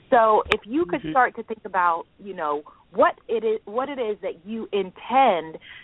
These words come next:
Speaker 1: intend to create, intend to manifest in your life, intend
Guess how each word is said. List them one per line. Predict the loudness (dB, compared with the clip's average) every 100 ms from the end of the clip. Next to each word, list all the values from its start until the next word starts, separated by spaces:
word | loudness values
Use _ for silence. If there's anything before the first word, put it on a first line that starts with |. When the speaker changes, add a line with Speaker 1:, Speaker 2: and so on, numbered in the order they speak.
| _
Speaker 1:
intend | -8 -4 0 0 0
to | -6
create, | -4 0 2 0 -4 -10
intend | -14 -6 -6 -6
to |
manifest | -2 4 4 4 2 0 -2
in | 0
your | 2 4
life, | 6 4 0 -12 _ _ -20 -18 -8
intend | -8 0 0 0